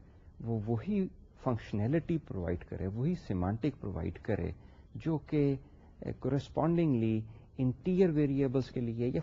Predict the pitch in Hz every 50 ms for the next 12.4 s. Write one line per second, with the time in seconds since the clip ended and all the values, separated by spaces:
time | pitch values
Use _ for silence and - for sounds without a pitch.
0 | - - - 123 - - 104 95 - - 73 87 - 98 98 - - - 80 87
1 | - 85 90 87 - - - 101 101 101 - - - - - - - - - -
2 | - - - - - - - - - - - - - - - - - - - -
3 | - - - - 123 104 98 107 147 190 190 202 196 180 160 156 151 - - 135
4 | 123 - 123 113 117 113 101 101 104 101 - 98 98 98 107 - - - - -
5 | - 113 107 - - 104 110 107 - - 110 98 - - 113 107 98 143 170 175
6 | - 180 165 - - 165 - - 165 156 - - - - - - - - - 131
7 | 123 143 160 139 127 123 120 123 110 107 110 104 113 131 147 156 151 139 113 98
8 | 98 92 - 101 95 - - 92 90 101 - - - - - - - 135 120 107
9 | 110 110 113 113 113 113 - - - - - - - 143 131 147 170 156 151 135
10 | - 120 113 113 110 104 - 95 95 95 - - 98 92 - - 98 90 92 -
11 | - - - - 156 - - - - - 90 82 - 85 80 80 76 - - 85
12 | - - - - - - 58